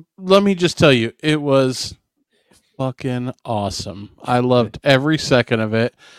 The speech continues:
I am not a big wrestling guy. I used to watch wrestling back in the day when I was a kid, but it was so fun. And, Brad, I think a big reason they use those particular chairs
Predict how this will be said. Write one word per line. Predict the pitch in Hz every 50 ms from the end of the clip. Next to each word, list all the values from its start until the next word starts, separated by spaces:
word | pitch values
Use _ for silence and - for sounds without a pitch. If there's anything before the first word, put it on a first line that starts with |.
| _ _ _ _ -
I | 143 135 127 127 131 139 143 143 143 143 143 143 147 135
am | 139 143 131 127
not | 131 139 139 151 165
a | 165 143
big | 143 151 135 120
wrestling | 123 120 117 113 - - 123 117
guy. | 104 117 113 107 110
I | 117
used | 123 131 160 247 330 - -
to | -
watch | 131 123 117 110 - -
wrestling | 123 113 107 - - 117 107
back | 113 123 120 117 -
in | 127
the | 117 110
day | 107 117 117 113
when | 113 113
I | 110
was | 110 107 104
a | 101
kid, | - - 127 123 143 160 170 _ _ _ _ _ _ _ _ _ _ 135
but | 135 131 127 127 135 - -
it | 151 165 165 160
was | 147 135 120
so | - - - - 143 151 180
fun. | 170 - - 165 156 147 123 113 117 117 117 - _ - - - _ _ _ _ -
And, | 202 226 220 202 165 147 143 143 - - 160 _ -
Brad, | 156 135 147 143 139 135 135 139 139 -
I | - 143 151 156
think | 165 202 180 170
a | 147
big | 120 - - 160 185 175 160
reason | 151 160 185 190 180 202 208 202
they | 185
use | 175 170 160 165 165 139
those | - 160 160 160 -
particular | - - 175 - 180 170 - - 170 156 143
chairs | 131 - 143 151 151 147 165 180 190 196 190 - - -